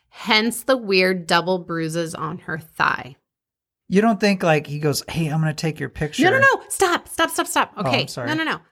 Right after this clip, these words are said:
Speaker 1: Okay, wait. According to the autopsy, she did not have bruising around her neck. I'm assuming there would be physical evidence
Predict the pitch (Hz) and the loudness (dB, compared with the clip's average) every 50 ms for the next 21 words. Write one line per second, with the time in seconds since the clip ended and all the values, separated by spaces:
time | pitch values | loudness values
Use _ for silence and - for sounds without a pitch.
0 | _ - 214 - 233 185 165 185 208 190 - - _ _ _ _ _ _ _ _ | _ -12 -8 -4 -4 -4 -2 -2 -2 -4 -4 -6 _ _ _ _ _ _ _ _
1 | _ _ _ _ _ _ _ _ _ - 220 233 - - - 262 269 294 339 349 | _ _ _ _ _ _ _ _ _ -8 -8 -8 -6 -2 0 0 2 2 0 0
2 | 320 294 339 247 269 - - 208 214 277 311 302 269 233 202 - - - 220 202 | -2 -2 -4 -4 -2 0 2 4 4 4 4 2 2 2 2 0 -4 -8 -8 -6
3 | 190 - - 220 190 220 208 208 214 214 220 233 226 196 - 240 226 240 269 240 | -6 -8 -6 -6 -4 -4 -4 0 2 4 4 2 2 0 0 2 4 4 2 0
4 | 202 196 196 196 185 170 185 180 175 170 170 165 165 165 160 - - 165 165 175 | -2 -6 -6 -4 -4 -6 -8 -8 -8 -6 -6 -6 -6 -8 -10 -12 -12 -12 -6 -4
5 | 180 175 - - _ _ _ _ _ _ _ _ _ _ _ 226 233 254 294 320 | -2 -2 -2 -4 _ _ _ _ _ _ _ _ _ _ _ 2 4 4 4 2
6 | 339 339 330 - - 262 240 226 214 214 202 190 190 190 190 180 190 190 185 185 | 0 -2 -4 -4 -4 -4 -4 -4 -2 -2 -2 -2 -2 -2 -4 -6 -6 -8 -8 -6
7 | 202 196 165 196 190 196 180 - - 180 170 180 170 180 170 165 165 | -6 -6 -6 -6 -6 -4 -4 -4 -4 -4 -4 -6 -6 -6 -8 -8 -12